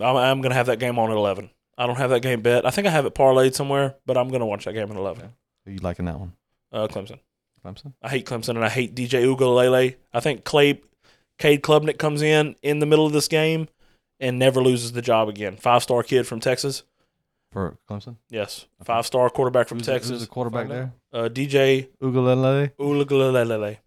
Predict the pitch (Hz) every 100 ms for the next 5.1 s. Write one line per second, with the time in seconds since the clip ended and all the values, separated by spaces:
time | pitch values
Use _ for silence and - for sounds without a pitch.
0 | _ - - - 90 92 95 85 82 -
1 | 98 107 101 - 123 120 127 117 104 110
2 | 113 117 - _ _ 98 95 87 101 107
3 | 92 104 92 - _ - - _ 110 110
4 | 117 120 113 110 90 107 101 - - 117